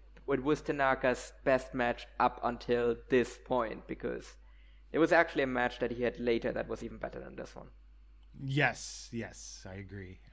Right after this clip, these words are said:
Speaker 2: Um, so, yeah. And then, uh, after that, we had, uh, Takashi Sugiura defeated in, in Block B.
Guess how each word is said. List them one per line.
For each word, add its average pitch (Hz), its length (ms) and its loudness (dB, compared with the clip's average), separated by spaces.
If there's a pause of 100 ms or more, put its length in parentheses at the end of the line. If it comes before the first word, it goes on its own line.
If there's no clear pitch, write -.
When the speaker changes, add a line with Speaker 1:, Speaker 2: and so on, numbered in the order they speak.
Speaker 2:
Um, 92 460 -14 (460)
so, - 160 -12
yeah. 120 280 -2 (520)
And 131 240 -4
then, 147 440 2
uh, 127 240 -2
after 123 440 -2
that, 123 380 0 (480)
we 120 240 -6
had, 113 540 -2 (400)
uh, 117 240 -6 (240)
Takashi 139 440 -2
Sugiura 131 480 0
defeated 117 640 -4 (300)
in, 110 160 -10
in 117 120 -14 (160)
Block 123 320 -2
B. 151 260 0